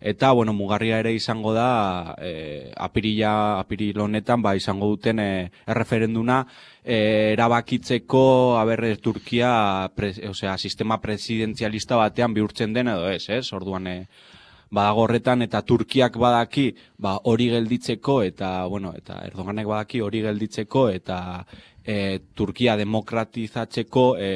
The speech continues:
kurduak direla ezinbesteko indar bat, ez? Orduan, e, egun Turkian, e,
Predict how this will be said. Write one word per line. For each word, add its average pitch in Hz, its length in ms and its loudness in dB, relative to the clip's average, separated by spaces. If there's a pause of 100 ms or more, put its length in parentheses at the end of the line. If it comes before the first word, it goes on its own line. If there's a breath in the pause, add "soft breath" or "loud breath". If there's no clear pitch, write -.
(220)
kurduak 117 480 4
direla 110 380 0 (520 soft breath)
ezinbesteko 110 880 2
indar 98 360 0
bat, 90 280 -2
ez? 127 200 -2 (300 loud breath)
Orduan, 101 440 2
e, 90 640 -6 (120)
egun 104 380 0
Turkian, 110 540 0
e, 82 100 -8